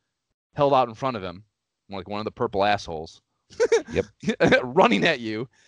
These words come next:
Speaker 1: and then he does talk to you, uh, instead of attacking you, which is weird. But he talks to you. He says, "What are you doing here? I'll take care of you." And so you assume you're going to now be in battle, and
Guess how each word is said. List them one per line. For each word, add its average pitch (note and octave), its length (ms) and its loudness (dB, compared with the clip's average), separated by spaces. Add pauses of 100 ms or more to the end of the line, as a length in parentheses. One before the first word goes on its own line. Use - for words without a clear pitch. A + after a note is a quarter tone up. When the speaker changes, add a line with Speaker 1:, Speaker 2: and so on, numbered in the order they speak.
(160)
Speaker 1:
and B2+ 220 -4
then B2 280 -4
he F3+ 80 -4
does C#4 300 -2
talk F#3+ 240 -2
to G2 60 -12
you, F2 160 -6 (380)
uh, G#2 360 2 (400)
instead G#2+ 360 -2
of A#2+ 60 -6
attacking F#2 340 -6
you, D#2+ 220 -12
which - 160 -12
is - 100 -20
weird. D2 240 -12 (280)
But G2 80 -4
he G2 60 -2
talks E3 280 2
to B2+ 80 -8
you. B2 120 0
He A#2+ 80 -4
says, G#2+ 200 -10
"What D3+ 160 -2
are - 20 -2
you G3 100 0
doing E3+ 280 2
here? C3+ 360 0
I'll C3+ 160 4
take C3 220 -2
care A#2 220 0
of E2 80 -8
you." C#2+ 260 -12
And E2 100 -20
so - 120 -8
you B2 100 -2
assume C#4+ 500 2 (300)
you're C3+ 160 0
going C#3+ 300 0
to C3+ 120 0
now B2 220 4
be C3 140 -2
in B2 100 -4
battle, A#2 420 0 (260)
and G#2+ 1000 -2